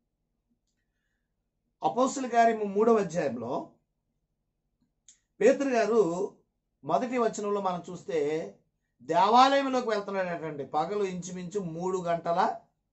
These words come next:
సమయమందు అనే మాట మనం చదువుతాం. ఎన్ని గంటలకే? మూడు గంటలకి. అంటే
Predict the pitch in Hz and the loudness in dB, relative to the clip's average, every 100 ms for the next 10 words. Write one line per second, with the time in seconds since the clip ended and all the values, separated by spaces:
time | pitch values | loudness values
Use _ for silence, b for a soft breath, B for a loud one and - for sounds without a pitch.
0 | _ - - 156 170 175 160 160 156 151 | _ -14 -6 -4 -2 -2 -4 -6 -8 -8
1 | 147 147 147 147 143 135 123 104 117 - | -8 -8 -8 -10 -10 -10 -12 -14 -18 -14
2 | 123 156 175 175 170 185 185 185 196 _ | -10 -8 -8 -8 -10 -8 -6 -8 -12 _
3 | _ _ _ - 120 131 156 143 117 107 | _ _ _ -20 -10 -6 -6 -8 -12 -16
4 | - _ _ _ _ _ _ _ _ _ | -20 _ _ _ _ _ _ _ _ _
5 | _ _ - 123 139 214 - - | _ _ -16 -12 -4 -2 -4 -8